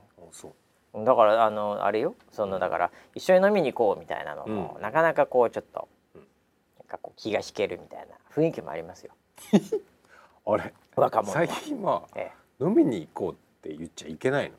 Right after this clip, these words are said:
Speaker 2: あー、まあ、我々行けなくはないですけど。
Speaker 1: <laughs> 行けなくはない。
Speaker 2: 行けなくないですけど、例えばですけど、
Speaker 1: うん。
Speaker 2: もう結構前は、
Speaker 1: はい。
Speaker 2: 昭和な時代は、
Speaker 1: うん。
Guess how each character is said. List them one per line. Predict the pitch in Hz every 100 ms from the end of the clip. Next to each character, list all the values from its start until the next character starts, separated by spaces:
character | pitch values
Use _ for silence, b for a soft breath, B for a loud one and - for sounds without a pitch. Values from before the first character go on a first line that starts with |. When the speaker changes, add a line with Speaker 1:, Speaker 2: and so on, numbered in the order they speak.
| -
Speaker 2:
あ | 131 151 165 170 165 165
ー、 | 160
ま | 170 156 135 131 127
あ、 | 117
我 | 139 147 165 190
々 |
行 | 190
け | 262 294
な | 370
く | - 214
は | 143
な | 156
い | 135
で | 110
す | -
け | -
ど。 | 113 101
Speaker 1:
<laughs> |
行 | -
け |
な | 185 330
く | -
は |
な | -
い。 | 151
Speaker 2:
行 |
け | 254
な | 320
く | 370 254
な | 214
い | 202
で | 160
す |
け | 160
ど、 | 139 135 165 180
例 | 339
え |
ば | 294
で | 180
す | -
け |
ど、 | 135
Speaker 1:
う | 135
ん。 |
Speaker 2:
も | 156
う | 160 -
結 | - -
構 | 190 139
前 | 139 156
は、 | 104 95 78 -
Speaker 1:
は |
い。 | -
Speaker 2:
昭 | 175 196
和 | 208
な | 208 202
時 | 190
代 | 185 175
は、 | 175 101 -
Speaker 1:
う |
ん。 | 73